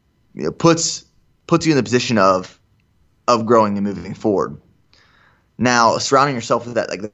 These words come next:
that tribe, those people that align with you, um,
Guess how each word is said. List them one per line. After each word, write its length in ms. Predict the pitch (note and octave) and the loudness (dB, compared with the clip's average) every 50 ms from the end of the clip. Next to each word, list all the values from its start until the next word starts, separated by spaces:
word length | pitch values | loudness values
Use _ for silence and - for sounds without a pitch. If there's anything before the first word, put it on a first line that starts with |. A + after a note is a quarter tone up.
| - | -12
that 180 | - - - - | -12 -12 -10 -12
tribe, 540 | - - - G#2 G2+ A#2 A#2 G2 F2+ F2 F2+ | -10 -4 0 2 2 2 2 0 -4 -6 -6
those 220 | G2+ F2+ - - - | -8 -8 -8 -10 -16
people 420 | - - C3 C#3+ C3+ A#2+ F#2+ F2+ | -12 -8 -6 -6 -4 -2 -4 -2
that 400 | G2 G2 F#2+ F#2 - - - _ _ _ _ _ _ - | -2 -2 -4 -4 -6 -6 -12 _ _ _ _ _ _ -2
align 340 | A2+ A2+ G#2+ G#2+ A#2+ B2+ C#3 | 0 2 4 4 4 2 2
with 180 | B2 A2 - | 0 -2 -2
you, 360 | G#2 G2 F#2+ F#2 E2+ E2+ - - _ _ _ - - - - - - - _ _ - | -2 0 0 0 0 -2 -6 -12 _ _ _ -20 -20 -20 -20 -20 -20 -20 _ _ 0
um, 560 | - G2 G#2 G2+ F#2+ F#2+ F#2+ F#2+ G2+ G2 - | 2 4 6 6 4 4 2 0 -4 -8 -14